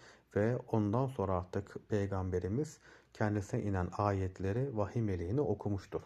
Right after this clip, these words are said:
Peygamberimizin eşi, çocukların isimleri nelerdir?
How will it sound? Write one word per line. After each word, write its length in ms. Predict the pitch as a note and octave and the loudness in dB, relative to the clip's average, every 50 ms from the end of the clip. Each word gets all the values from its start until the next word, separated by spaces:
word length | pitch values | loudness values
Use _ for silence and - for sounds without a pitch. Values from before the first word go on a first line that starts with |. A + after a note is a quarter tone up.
| - _ _ _ - - - - - - - - - | -8 _ _ _ -20 -20 -20 -20 -20 -20 -20 -16 -6
Peygamberimizin 960 | - C3+ C3 C3 C3 C3 B2+ B2+ B2+ B2+ B2 B2 B2 B2 A#2+ A2+ C#3 C#3 C3 C3+ - | -2 0 0 2 4 2 2 4 2 2 2 2 2 2 0 2 0 0 0 0 -2
eşi, 400 | A2+ F#2+ - - - C#3 D3 C#3+ | -4 -4 -2 -2 0 0 0 0
çocukların 480 | C#3+ - A2+ A2+ A2+ G#2+ - A2+ G#2+ A2 | -2 -2 -2 -2 -2 -2 0 0 0 0
isimleri 540 | A2 G#2+ - - F#2+ F2+ G2 A#2 C#3 C3 A2+ | -2 -4 -4 -4 -4 -2 0 2 2 2 2
nelerdir? 540 | G#2+ G2+ G2+ F#2 E2+ D#2 D#2+ - - - | 2 2 2 2 2 2 0 -2 -6 -8